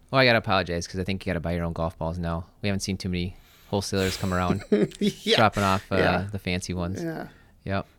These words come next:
Speaker 2: Yeah, I mean, that's why I've switched to Top Flight.
Speaker 1: <laughs> Exactly. There you go. That's great.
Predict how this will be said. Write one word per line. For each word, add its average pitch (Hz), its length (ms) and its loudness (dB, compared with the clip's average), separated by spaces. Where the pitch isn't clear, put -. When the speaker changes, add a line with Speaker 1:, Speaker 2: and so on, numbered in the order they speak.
Speaker 2:
Yeah, 160 160 6
I 151 40 6
mean, 156 140 6
that's 151 220 4
why 156 180 6
I've 147 80 2
switched 156 320 0
to 160 80 -2
Top 147 260 -2
Flight. 147 400 -2
Speaker 1:
<laughs> - 40 -20
Exactly. 123 600 0
There 143 160 -2
you 131 80 -2
go. 123 240 -8
That's - 200 -4
great. - 340 -2